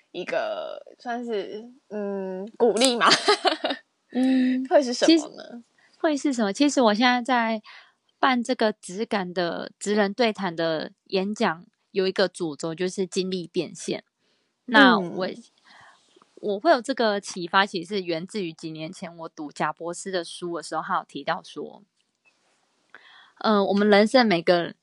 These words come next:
Speaker 2: 历程所做每一件事情都是一个点，然后在未来当你回顾的时候，它会连成线，并且成为一个面，你就会在你的市场找到你独特的定位。所以他讲你过去做每一件事情都是有意义的，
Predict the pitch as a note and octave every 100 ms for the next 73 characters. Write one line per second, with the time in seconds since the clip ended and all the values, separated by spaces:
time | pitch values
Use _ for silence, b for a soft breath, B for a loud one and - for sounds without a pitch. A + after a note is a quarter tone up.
0 | _ C#4 C#4 A#3 G3 F#3+ F#3+ F3+ A3 D#3
1 | D3+ F#3+ F#3 G3+ E3+ E3+ F3+ F#3+ E3 -
2 | - D#3+ _ _ _ _ G3 F#3+ A#3 A3
3 | - _ _ - C#4+ B3 F3 E3+ A3 G3+
4 | - E3 F3+ G3+ D#3+ E3+ E3 F3+ F3+ -
5 | - G#3 G#3 A3 E3+ E3+ F#3 - F3 -
6 | G#3+ - _ A#3+ G3+ E3+ F3 E3 D#3 E3
7 | G#3 G3+ E3 _ _ - F#3 G#3+ B3 G3+
8 | D#3 D#3 A3+ F#3 E3+ F#3 C3+ F#3 E3+ -
9 | D3+ C#3 G3 E3 - F3+ B2 - - -
10 | _ _ _ _ _ _ _ _ _ _
11 | _ _ _ C#4 A#3 C4 D4+ G#3+ F#3+ E3+
12 | C#4+ C4+ C4 - B3 F3 D#3 G3+ G3 A3
13 | F3 E3+ F3+ - F#3 - - F#3 E3 -
14 | - -